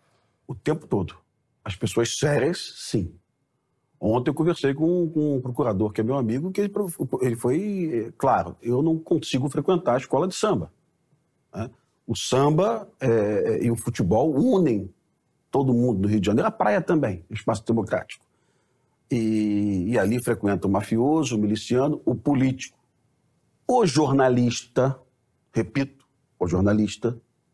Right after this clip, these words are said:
tá? O jornalista da Globo, da Record, da C N N, qualquer uma das empresas, do Jornal Dia, qualquer um. Ali frequenta o, o, o ator da Globo da novela, o desembargador, todo mundo ali muito próximo,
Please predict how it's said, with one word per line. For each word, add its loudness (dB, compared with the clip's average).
tá? -6
O -10
jornalista 2
da 2
Globo, -2
da -16
Record, 0
da -8
C -2
N 2
N, 2
qualquer 0
uma 2
das 0
empresas, -4
do -2
Jornal 2
Dia, -2
qualquer -4
um. -2
Ali 0
frequenta 0
o, 0
o, 0
o 2
ator -2
da 0
Globo 0
da -2
novela, 0
o 0
desembargador, -2
todo -2
mundo 0
ali 0
muito -2
próximo, -6